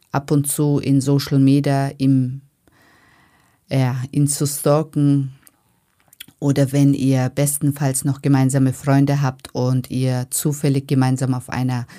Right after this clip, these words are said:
Feier zusammen seid, dass du da einen kurzen Kontakt wieder mit ihm hast, vielleicht auch ganz nette Worte miteinander wechselt, aber mehr nicht. Er hat zwischen dir und ihm eine,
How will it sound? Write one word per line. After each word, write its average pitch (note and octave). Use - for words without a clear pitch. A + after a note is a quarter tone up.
Feier C#3+
zusammen C3+
seid, C3
dass C3
du C3
da C3
einen C#3+
kurzen C#3+
Kontakt C3+
wieder C3+
mit C3
ihm C3+
hast, -
vielleicht C#3+
auch -
ganz C3
nette C3
Worte C#3+
miteinander C3
wechselt, C#3
aber C3
mehr C3+
nicht. A#2+
Er C3
hat C#3
zwischen C3
dir D3+
und C3+
ihm D#3
eine, C3